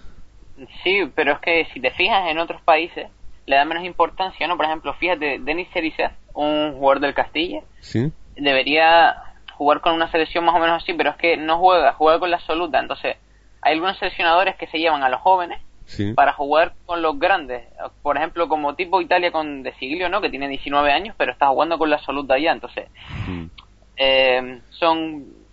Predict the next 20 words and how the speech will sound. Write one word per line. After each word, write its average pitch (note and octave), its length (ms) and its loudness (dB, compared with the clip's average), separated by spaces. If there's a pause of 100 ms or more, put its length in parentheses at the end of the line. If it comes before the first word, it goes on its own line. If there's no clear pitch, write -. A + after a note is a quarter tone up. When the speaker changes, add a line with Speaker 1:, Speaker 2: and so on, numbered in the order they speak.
(220)
Speaker 1:
¿sabes? E3 220 2
Le C#3+ 240 4
restan F3+ 300 -2
importancia D#3 680 2
a B2+ 40 4
los, B2 180 -8
a - 140 -2
los B2 120 -6
mundiales C3 320 -6
sub-veinte, C#3+ 460 -2
cosas C#3 400 0
así. D#3 140 -12
Sí, F#3+ 160 0
hombre, F3+ 240 2
si C#3+ 100 -6
ganan D3 300 0
bien E3+ 160 -2
por D3 180 0
ellos, D3+ 300 2
pero, A#2+ 340 0